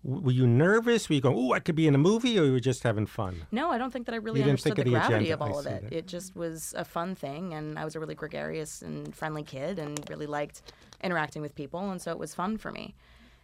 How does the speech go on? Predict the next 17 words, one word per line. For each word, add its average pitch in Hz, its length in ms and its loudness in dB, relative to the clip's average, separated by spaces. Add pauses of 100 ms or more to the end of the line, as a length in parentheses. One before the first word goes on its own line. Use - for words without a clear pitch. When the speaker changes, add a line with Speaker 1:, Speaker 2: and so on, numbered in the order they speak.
Speaker 2:
And 160 380 -4
so 170 200 -2
it 170 80 -2
came 196 200 -6
down 175 220 -2
to 180 100 -8
myself 170 340 -4
and 185 100 -6
this 180 120 -8
other 196 140 -4
girl, 151 380 -4 (460)
and 165 240 -4
in 170 60 -4
the 170 80 -4
original 220 200 -4
script, - 520 -6 (300)
uh, 147 380 -6